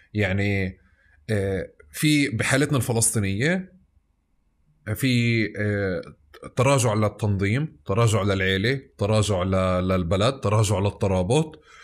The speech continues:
آه، آه، تراجع حتى لفكرة ال-، العلاقات والصداقات. فصار الواحد، أنا بحب أعرف إنه مثلا إنه هذا الشاب صديقي من الأصدقاء اللي كنا نقعد على الرصيف أو الرصيف ستايل، يعني إنه أنت حتى بتقعد ترجع هيك لمراحل إنه كي، شو يعني صداقات وشو يعني علاقات وشو يعني كذا،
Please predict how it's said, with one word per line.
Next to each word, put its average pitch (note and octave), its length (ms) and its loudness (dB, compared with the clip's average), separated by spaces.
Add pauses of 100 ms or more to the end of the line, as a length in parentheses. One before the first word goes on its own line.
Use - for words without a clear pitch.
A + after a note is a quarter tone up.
(280)
آه، G#2 640 0
آه، - 20 -2
تراجع B2 420 2
حتى - 300 -2
لفكرة A#2+ 520 0
ال-، A2 200 2
العلاقات G#2+ 600 0
والصداقات. A2+ 680 0
فصار B2+ 320 2
الواحد، B2 380 0
أنا B2 140 0
بحب G#2 320 -2
أعرف G#2+ 320 -2
إنه G#2+ 160 0
مثلا G#2+ 420 0 (460)
إنه A2 160 4
هذا C3 220 4
الشاب C#3 380 2
صديقي C3+ 440 0
من A2+ 120 2
الأصدقاء A2+ 500 0
اللي A2+ 160 0
كنا B2+ 200 0
نقعد B2 280 0
على G2 40 2
الرصيف G#2+ 440 0
أو G#2+ 240 2
الرصيف G#2+ 480 2
ستايل، G#2 420 0
يعني D2+ 280 -6 (580)
إنه B2 160 6
أنت E3 160 2
حتى F#3 300 0
بتقعد B2+ 380 -2
ترجع B2+ 300 0
هيك C3+ 260 0
لمراحل B2 460 2
إنه B2+ 180 -2
كي، C#3+ 160 -2
شو E3+ 140 0
يعني C#3 180 2
صداقات A#2+ 460 0
وشو A#2 160 -2
يعني A2 140 0
علاقات G2+ 400 -2
وشو G2+ 160 -4
يعني F#2+ 140 -4
كذا، A#2 440 -2